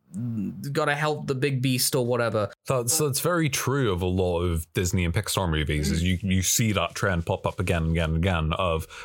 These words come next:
Speaker 2: kids see something magical, they tell their parents, and parents are like, "That's bullshit, what are you talking about? Go away."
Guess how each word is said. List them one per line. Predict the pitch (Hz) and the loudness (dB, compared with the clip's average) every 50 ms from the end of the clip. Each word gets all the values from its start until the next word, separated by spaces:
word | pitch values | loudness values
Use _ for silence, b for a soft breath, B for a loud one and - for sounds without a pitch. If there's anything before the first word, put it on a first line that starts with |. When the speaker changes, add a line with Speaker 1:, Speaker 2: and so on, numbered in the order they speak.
| B B - | B B -4
Speaker 2:
kids | - 135 104 95 90 - | -2 -2 0 0 0 0
see | - - 107 98 92 | 0 2 2 2 2
something | - - 101 87 - - 87 82 | 2 0 0 0 0 -2 0 0
magical, | 85 95 98 90 - 95 - - - 85 80 80 82 80 | 2 2 2 0 0 -4 -2 0 0 0 2 0 0 -2
they | - 95 87 | 0 -2 0
tell | 82 104 95 87 82 | 0 0 0 0 0
their | 80 80 | 0 0
parents, | 76 101 90 85 82 82 78 - | 0 0 0 0 0 0 -2 -2
and | - 87 | -2 -2
parents | - 98 85 85 82 - | 0 0 0 0 0 0
are | 87 | 0
like, | 85 82 82 - - | 0 0 -2 -2 -4
"That's | - 78 - - | -4 -4 -2 -2
bullshit, | - 87 80 - - 82 76 78 | -2 -2 -2 -2 -2 -2 0 0
what | 80 | 0
are | 78 | 0
you | 78 | 0
talking | - 87 80 76 - 82 | 0 0 0 -2 -2 -2
about? | 76 80 78 73 69 - - | 0 0 0 -2 -2 -4 -2
Go | - 87 78 | -2 -2 0
away." | 76 76 73 73 71 | 0 0 0 -2 -4